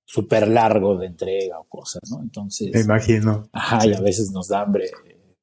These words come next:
Speaker 1: <laughs> y nos dan ganas de comer todos los días, entonces necesitamos generar
Speaker 2: Entonces, sí. <laughs>
Speaker 1: Justo.
Speaker 2: Claro.
Speaker 1: Entonces, eso. Sí. Pero digo,
Speaker 2: Claro.
Speaker 1: eh, algún día,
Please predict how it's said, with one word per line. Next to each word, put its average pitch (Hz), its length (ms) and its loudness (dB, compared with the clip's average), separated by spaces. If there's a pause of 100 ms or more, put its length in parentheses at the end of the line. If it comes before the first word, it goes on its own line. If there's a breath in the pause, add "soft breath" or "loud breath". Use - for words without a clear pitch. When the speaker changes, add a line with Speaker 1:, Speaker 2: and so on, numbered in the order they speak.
(360)
Speaker 1:
<laughs> - 880 -14
y 139 80 0
nos 135 100 6
dan 143 160 4
ganas 143 280 4
de 123 100 0
comer 131 280 2
todos 151 220 4
los 123 200 4
días, 147 340 2
entonces 139 300 0
necesitamos 135 380 -2
generar 110 340 -2
Speaker 2:
Entonces, 113 280 2
sí. 131 1120 0
<laughs> - 0 -
Speaker 1:
Justo. 117 400 2
Speaker 2:
Claro. 107 260 -8 (380 loud breath)
Speaker 1:
Entonces, 113 420 0
eso. 107 380 -2 (300)
Sí. 143 500 0 (420 soft breath)
Pero 143 300 4
digo, 170 220 4
Speaker 2:
Claro. 139 600 2
Speaker 1:
eh, 143 40 0
algún 147 240 -2
día, 165 180 2